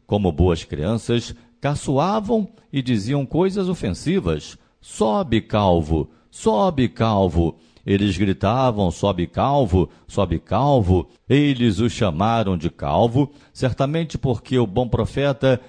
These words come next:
era careca, devido à sua avançada idade. Acredito que eles diziam "sobe", porque seu mestre Elias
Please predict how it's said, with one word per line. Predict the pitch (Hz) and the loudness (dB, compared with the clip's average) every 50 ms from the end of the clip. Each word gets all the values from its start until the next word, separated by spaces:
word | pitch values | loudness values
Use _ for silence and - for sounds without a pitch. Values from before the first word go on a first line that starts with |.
| - _ _ | -20 _ _
era | - 90 87 90 92 | -2 0 0 0 0
careca, | - - 117 107 101 117 120 117 - - 92 82 - - - _ _ _ _ | 0 -2 -2 0 2 2 2 0 0 -2 -2 -4 -4 -4 -10 _ _ _ _
devido | - 80 87 80 95 104 87 92 | -6 -4 -2 -2 0 0 0 0
à | 87 | 0
sua | 85 - - 98 98 92 | 0 -2 -2 0 0 0
avançada | 78 90 87 82 - - 117 120 113 113 113 | 0 0 -2 -2 -2 -4 -4 -2 -2 -2 -2
idade. | 95 - 82 76 64 55 50 - - - - _ _ _ _ _ _ | 0 0 -2 -2 -2 -6 -10 -14 -20 -20 -20 _ _ _ _ _ _
Acredito | - 170 - 220 202 196 214 226 226 - 120 | -6 -4 -2 0 0 0 -2 -2 -2 -4 -4
que | - - 143 | -2 -2 -2
eles | 143 131 127 107 | 0 0 0 -2
diziam | 92 101 101 87 80 92 107 101 95 | 0 -2 -2 -2 -2 -2 -2 -2 -2
"sobe", | - - 180 185 185 165 113 90 92 82 - - - _ _ _ | -2 -4 -4 -2 -2 -2 0 0 0 0 -2 -6 -14 _ _ _
porque | - 113 107 - - 117 | -2 -2 -2 0 0 -2
seu | 104 - - 107 95 | -2 0 0 0 0
mestre | 95 104 101 98 95 - - 101 95 | 0 -2 -2 -2 -4 -4 -2 -2 -2
Elias | 95 120 160 185 170 165 156 151 - - | -2 -2 -4 -4 0 0 0 0 -2 -6